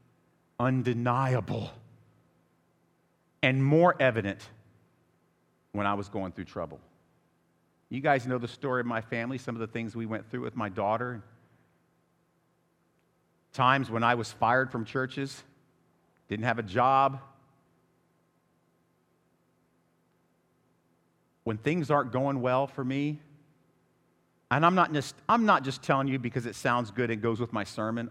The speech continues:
I'm really just trying to be honest with you. I'm trying to bare my heart to you. When things don't go well for me, that's when I know God is with me. That's when I know.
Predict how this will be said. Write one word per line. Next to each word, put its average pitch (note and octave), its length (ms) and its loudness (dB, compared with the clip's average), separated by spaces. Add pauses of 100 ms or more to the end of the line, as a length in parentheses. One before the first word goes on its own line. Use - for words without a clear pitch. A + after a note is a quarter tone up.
(120)
I'm E3+ 160 -4
really C#3+ 200 -2
just B2 220 -10
trying B2 180 -2
to G#2+ 60 -2
be G#2+ 220 -4 (120)
honest G#2+ 360 -4
with A2 120 -8
you. F#2+ 80 -4
I'm G2+ 80 -4
trying C#3 160 -6
to A#2 60 -4
bare A2+ 220 -4
my G2+ 140 -4
heart G2+ 240 -4
to - 80 -10
you. F2+ 140 -6 (400)
When A#2+ 160 -4
things D#3+ 460 0
don't D3 300 0
go C#3 140 0
well C#3 320 0
for C3+ 180 -8
me, C#3 440 -2 (840)
that's B2 320 2
when G#2 140 -4
I F#2+ 140 -2
know F#2+ 580 -4 (380)
God F2 240 -4
is F2 180 -16
with - 260 -20
me. - 160 -20 (4000)
That's A#2+ 300 -8
when B2 100 -10
I A#2+ 140 -10
know. A#2 340 -14